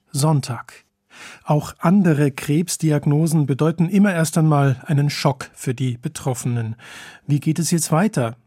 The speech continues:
Selbst wenn man in den besten Händen ist, sprich eine adäquate Therapie erfolgt,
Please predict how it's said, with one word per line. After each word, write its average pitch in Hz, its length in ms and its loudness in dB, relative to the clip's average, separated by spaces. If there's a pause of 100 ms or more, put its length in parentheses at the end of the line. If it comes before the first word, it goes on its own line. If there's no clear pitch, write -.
Selbst - 380 -4
wenn 170 120 4
man 180 180 4
in 175 120 -2
den 151 200 0
besten 180 480 0
Händen 170 400 2
ist, 165 340 -4
sprich - 400 -6
eine 139 360 0
adäquate 151 680 -2
Therapie 131 460 -4
erfolgt, 165 500 -4